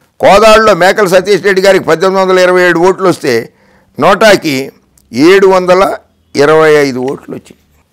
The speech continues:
పిల్ల సైనికుల్లారా, జన సైనికుల్లారా, వీర మహిళల్లారా, నోటా కంటే కాసిన ఎక్కువ ఓట్లు వచ్చినాయి జనసేన గా-, అధినేత పవన్ కళ్యాణ్ గారు ప్రచారం చేస్తే. ఇంకా మీరు ఆయన నమ్ముకుని ఆయన వెనకాలే తిరిగితే కుక్కతోక పట్టుకుని గోదావరి ఈదినట్లు అవుతుంది.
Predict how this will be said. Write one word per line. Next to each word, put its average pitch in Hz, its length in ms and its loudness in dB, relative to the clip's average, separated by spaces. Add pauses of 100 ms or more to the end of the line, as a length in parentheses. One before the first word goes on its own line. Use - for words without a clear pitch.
(200)
పిల్ల 135 180 0
సైనికుల్లారా, 131 800 -6 (720)
జన 131 200 -6
సైనికుల్లారా, 156 760 -4 (200)
వీర 165 220 -2
మహిళల్లారా, 165 680 -4 (520)
నోటా 208 300 2
కంటే 202 320 -4
కాసిన 180 320 -2
ఎక్కువ 196 360 -2
ఓట్లు 180 200 -6
వచ్చినాయి 165 300 -10
జనసేన 165 400 -6
గా-, 156 640 -6 (200)
అధినేత 160 340 -4
పవన్ 147 360 -6
కళ్యాణ్ 156 320 -4
గారు 143 200 -4
ప్రచారం 135 500 -4
చేస్తే. - 320 -12 (340)
ఇంకా 185 320 -2
మీరు 220 260 0
ఆయన 185 200 -2
నమ్ముకుని 175 640 -6 (480)
ఆయన 160 200 -2
వెనకాలే 165 380 -2
తిరిగితే 139 380 -8
కుక్కతోక 143 520 -4
పట్టుకుని 127 360 -8
గోదావరి 127 440 -2
ఈదినట్లు 110 420 -10
అవుతుంది. - 420 -10